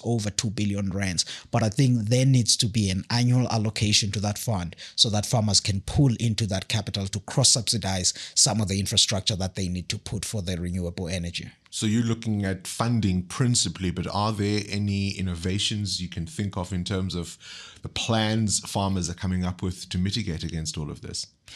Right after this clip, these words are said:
Speaker 1: I think the plans that the farmers are coming up with, for the near term at least, is saying, "Listen, we need to actually reduce the energy consumption." Because in South Africa, I mean, farmers use a lot of energy for what? For their irrigation.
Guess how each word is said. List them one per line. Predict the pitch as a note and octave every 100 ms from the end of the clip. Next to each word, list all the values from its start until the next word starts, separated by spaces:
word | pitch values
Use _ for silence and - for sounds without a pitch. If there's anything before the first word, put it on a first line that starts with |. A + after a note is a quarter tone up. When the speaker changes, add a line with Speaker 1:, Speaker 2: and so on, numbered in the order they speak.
| - -
Speaker 1:
I | C#3
think | C#4 E3
the | C3+
plans | G#2+ - D3 C#3 A2+
that | B2
the | B2
farmers | - A#2+ A#2+
are | G#2+
coming | - B2 A2+
up | A2 A2
with, | A2 -
for | - E3 D#3
the | D3 A#2
near | A#2+ A2+
term | - B2 G2+ G2+
at | F#2+
least, | G2 - - - - -
is | C3
saying, | - C#3+ C3+
"Listen, | C3 C#3+ - A#2+ A#2+ -
we | C3 D3+
need | D3+ C#3+
to | B2 B2
actually | B2 - B2
reduce | G#2+ F#2+ F2+ A#2 A2
the | - F#2+ -
energy | C#3+ C3 G2
consumption." | - F#2 - E2 E2 - C#2+ - - - -
Because | - C3+ A#2+ -
in | F3 G3
South | D3 B2
Africa, | A#2+ C3 F2+
I | F#2+
mean, | G#2 G#2
farmers | - D#3 D#3 - A2
use | A#2
a | G#2
lot | G#2+ G#2
of | G2 -
energy | G2 F#2+ -
for | G#2
what? | G2+ G2 -
For | - G#2+ G#2 -
their | A2 G#2 G2 C#3+
irrigation. | C3+ A#2 A2+ A2+ - -